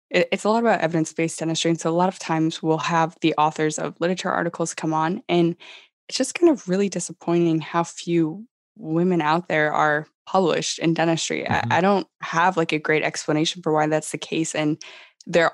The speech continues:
Speaker 1: are absolutely some out there that are really strong, but I, I really hope that in twenty, thirty years' time, there's a lot more of them,
Speaker 2: Yeah,
Speaker 1: you know?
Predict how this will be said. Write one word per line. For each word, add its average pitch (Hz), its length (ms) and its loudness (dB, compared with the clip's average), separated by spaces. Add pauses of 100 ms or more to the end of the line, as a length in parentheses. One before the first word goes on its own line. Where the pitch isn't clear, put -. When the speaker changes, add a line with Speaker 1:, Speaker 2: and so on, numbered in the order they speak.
Speaker 1:
are 170 320 4
absolutely 156 920 -2
some - 240 0
out 151 180 0
there 180 120 4
that 160 100 4
are 151 80 4
really 151 260 2
strong, 165 440 0
but 113 320 -4 (760)
I, 175 220 4
I 180 60 4
really 165 260 4
hope 165 300 0
that 147 200 0
in 151 140 -4
twenty, 156 340 -2
thirty 151 240 -2
years' 147 260 -2
time, 156 300 0
there's 143 200 -2
a 151 40 -6
lot 139 220 -2
more 147 280 0
of 143 140 -4
them, - 380 -6 (100)
Speaker 2:
Yeah, 123 120 -4
Speaker 1:
you 156 60 2
know? 185 160 0